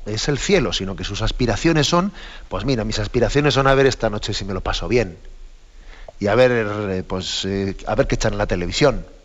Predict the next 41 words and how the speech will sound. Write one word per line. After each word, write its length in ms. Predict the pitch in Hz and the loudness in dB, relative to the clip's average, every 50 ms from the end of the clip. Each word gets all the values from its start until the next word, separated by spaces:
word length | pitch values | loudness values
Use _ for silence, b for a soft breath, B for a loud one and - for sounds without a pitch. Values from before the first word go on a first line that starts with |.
| - - - - - - - - - - - B B B B B B B - | -20 -20 -20 -20 -20 -20 -20 -20 -20 -16 -14 B B B B B B B 2
y 80 | 127 | 4
a 40 | 127 | 4
ver 120 | 127 135 | 4 4
si 100 | - - | 2 2
me 100 | 113 113 | 0 0
regalan, 460 | 107 107 101 98 110 110 110 107 104 104 | 0 0 0 0 2 2 2 2 2 0
eh, 200 | 104 104 101 101 | -2 -2 -2 -4
no 100 | 101 104 | -4 -4
sé 120 | - 110 | -4 -2
qué, 380 | 104 147 147 117 90 - - b b b b b b b b b | 2 2 2 2 0 -6 -14 b b b b b b b b b
y 60 | - 110 | -2 0
a 40 | |
ver 140 | 123 139 139 | 0 2 2
con, 460 | 120 131 123 123 117 117 117 117 113 | 2 2 2 2 -2 -4 -6 -4 -4
a 100 | 117 113 | -2 0
ver 100 | 113 123 | 0 0
si 80 | - 120 | 0 0
con 140 | - 131 117 | 0 0 0
una 140 | 117 113 - | 0 0 0
chavala 460 | - 117 113 117 113 113 110 110 110 | 0 2 2 4 4 4 4 4 2
este 200 | 107 104 - - | 0 -2 -6 -6
fin 140 | - 113 113 | -6 -4 -4
de 60 | 110 | -2
semana 280 | - 110 110 110 107 | -2 -2 -2 -2 -2
tengo 200 | 104 110 92 98 | -2 -2 -4 -4
un 80 | 101 92 | -4 -2
plan, 340 | - 135 143 127 107 85 - b b b b b b b b b b | 2 2 2 2 2 -2 -10 b b b b b b b b b b
y 60 | 110 | -4
no 80 | 117 120 | 0 0
sé 80 | 120 | 2
qué. 120 | 127 147 113 | 2 2 2
Claro, 200 | - 131 113 - | 4 2 2 2
si 160 | - - 117 113 | -2 -4 -4 -4
tu 140 | - 117 | -2 -2
meta 300 | 104 120 135 - 139 135 | 0 0 2 4 4 4
es 140 | 131 - - | 4 4 2
esa, 380 | 147 139 - - 127 127 147 - - | 0 0 0 0 -2 -2 -2 -2 -4
eh, 80 | 120 | -8
ciertamente 720 | - - 135 123 - - 113 117 123 120 113 - 143 143 139 B B B B B | -4 -2 -2 -2 0 -2 -2 -2 -2 -4 0 2 2 2 2 B B B B B
uno 240 | 147 139 139 143 - | -2 2 2 2 2
comienza 640 | - 131 123 131 139 139 131 - - 143 143 143 | 2 0 2 2 0 0 0 2 2 2 2 2